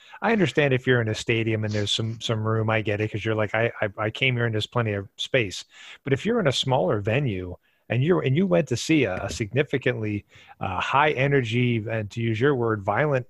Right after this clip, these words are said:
band at times, and, and you know people are gonna be drunk and throwing things around, they're not looking to annoy you. They're looking to have fun. So if they're bashing indie and you're kinda looking at your, at your, uh, friend there,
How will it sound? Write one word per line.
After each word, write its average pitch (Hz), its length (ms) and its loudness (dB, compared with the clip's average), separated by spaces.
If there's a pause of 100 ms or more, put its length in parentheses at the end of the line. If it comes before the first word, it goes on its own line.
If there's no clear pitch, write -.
(100)
band 120 380 0
at 101 120 -6
times, 107 440 -2
and, 104 160 -4
and 107 220 -6
you 143 140 0
know 127 160 4
people 123 260 -2
are 107 60 -2
gonna 120 140 0
be 117 120 0
drunk 104 400 -2
and 104 160 -4
throwing 131 340 2
things 135 240 0
around, 135 300 4 (680)
they're 127 280 0
not 180 220 0
looking 202 200 2
to 147 100 6
annoy 156 260 4
you. 123 80 4
They're 123 100 4
looking 151 280 0
to 131 80 6
have 131 180 4
fun. 139 240 2
So - 100 -8
if 98 80 -6
they're 151 100 4
bashing 143 420 2
indie 131 280 2
and 113 100 0
you're 127 100 2
kinda 139 200 2
looking 131 300 2
at 123 180 -2
your, 113 160 0
at 113 220 -2
your, 104 280 0
uh, 101 220 -2
friend 156 340 0
there, 117 280 2